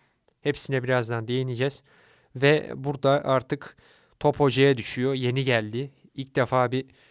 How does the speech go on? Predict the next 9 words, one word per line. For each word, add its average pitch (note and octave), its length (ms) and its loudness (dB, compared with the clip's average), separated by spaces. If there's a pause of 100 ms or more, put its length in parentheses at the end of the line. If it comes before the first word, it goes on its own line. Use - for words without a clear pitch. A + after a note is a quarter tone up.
(320)
ara C3+ 320 4
fırsatı C3+ 460 -2
buldu. B2 420 -6 (120)
Kendisi B2 400 -2
geldiğinde B2+ 460 0
çünkü B2 240 -8
milli A#2+ 280 0
ara A#2 200 2
bitmişti. C3+ 500 -8